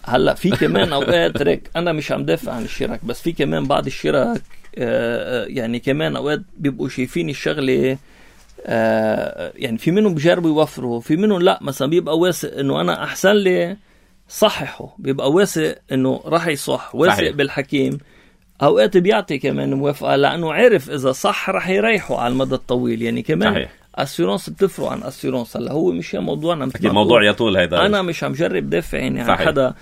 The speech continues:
Speaker 1: بس لنعطي كل واحد حقه إذا بدك.
Speaker 2: صحيح، على أمل.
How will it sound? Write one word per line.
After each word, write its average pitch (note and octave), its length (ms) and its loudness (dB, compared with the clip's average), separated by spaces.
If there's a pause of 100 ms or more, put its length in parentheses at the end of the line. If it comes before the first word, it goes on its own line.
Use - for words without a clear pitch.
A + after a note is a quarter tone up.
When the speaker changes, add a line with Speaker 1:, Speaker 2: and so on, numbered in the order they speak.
(280)
Speaker 1:
بس - 300 0
لنعطي F#3+ 540 2
كل G3 220 2
واحد F3+ 320 -2
حقه C3+ 380 -4
إذا B2 140 -6
بدك. F#3+ 140 -6
Speaker 2:
صحيح، - 360 0 (420)
على G#2 140 6
أمل. F2 260 0